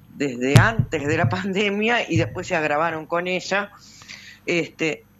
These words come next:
en salas y elencos y en, y en grupos independientes, este,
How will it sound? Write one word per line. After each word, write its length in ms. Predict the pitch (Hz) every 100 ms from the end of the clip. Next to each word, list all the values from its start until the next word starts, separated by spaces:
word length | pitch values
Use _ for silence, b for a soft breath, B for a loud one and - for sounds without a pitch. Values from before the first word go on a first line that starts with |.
| -
en 220 | 175 165
salas 560 | - 185 220 233 220 185
y 60 |
elencos 640 | 160 190 202 185 185 196 -
y 100 | 151
en, 220 | 139 143
y 140 | 135 151
en 140 | 147
grupos 520 | 175 220 220 165 -
independientes, 840 | 147 175 180 202 190 190 190 220 185
este, 360 | 156 151 151